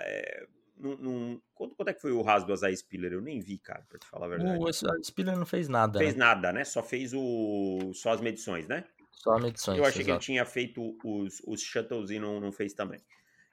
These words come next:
Speaker 1: E então, eu acho que o Kyren Williams pesou muito mal, e isso complicou demais a vida dele.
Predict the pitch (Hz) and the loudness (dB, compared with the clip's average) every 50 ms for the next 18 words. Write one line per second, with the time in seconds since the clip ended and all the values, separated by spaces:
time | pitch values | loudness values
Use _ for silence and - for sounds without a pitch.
0 | _ - 107 104 104 110 110 - 120 113 117 120 123 123 123 123 120 120 117 117 | _ -4 -2 -2 -2 -2 0 0 0 2 2 2 0 0 0 -2 -2 -2 -2 -4
1 | - - _ _ _ _ - 110 117 127 131 - - 131 127 - - - 147 143 | -8 -12 _ _ _ _ 2 6 6 6 6 4 0 -2 -2 -2 4 8 8 10
2 | 151 151 143 143 139 131 127 123 120 120 - - - 127 101 95 120 131 123 120 | 10 8 6 4 2 2 2 0 0 -4 -8 -2 -2 -2 0 2 0 0 0 -2
3 | 117 117 127 147 196 226 208 - 143 120 110 110 113 123 143 175 202 - - _ | -2 -2 0 0 2 2 0 0 0 2 4 4 6 6 6 4 2 -2 -8 _
4 | _ _ _ _ _ _ _ _ _ 110 113 120 120 - - - - 123 120 110 | _ _ _ _ _ _ _ _ _ -6 -4 -4 -4 -4 -8 -4 -2 -2 -2 0
5 | 123 117 110 - 127 117 113 113 107 107 107 104 110 98 98 104 101 95 87 90 | 0 -2 0 2 2 2 2 4 4 4 6 6 4 2 2 2 0 0 0 0
6 | 95 101 101 107 120 - | 0 0 0 -2 -4 -8